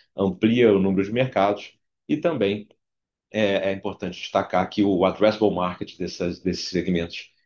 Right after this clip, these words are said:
é bastante pu-, é, relevante.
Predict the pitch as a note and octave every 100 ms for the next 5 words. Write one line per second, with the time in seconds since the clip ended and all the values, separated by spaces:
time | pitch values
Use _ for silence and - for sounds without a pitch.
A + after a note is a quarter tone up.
0 | _ _ - G#2 G2 G2 - E2+ - -
1 | F#2+ - F2 E2 D2+ E2 F2+ G2 - -
2 | - -